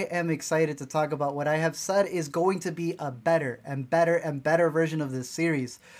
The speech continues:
Uh, I, I hope that Kendall is selling better merch than this,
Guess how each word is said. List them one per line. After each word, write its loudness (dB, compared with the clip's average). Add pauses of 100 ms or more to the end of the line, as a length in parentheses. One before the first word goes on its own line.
(220)
Uh, 0
I, 2
I 6
hope 0 (640)
that 2
Kendall 0
is -2
selling 2
better 2
merch 0
than -2
this, -4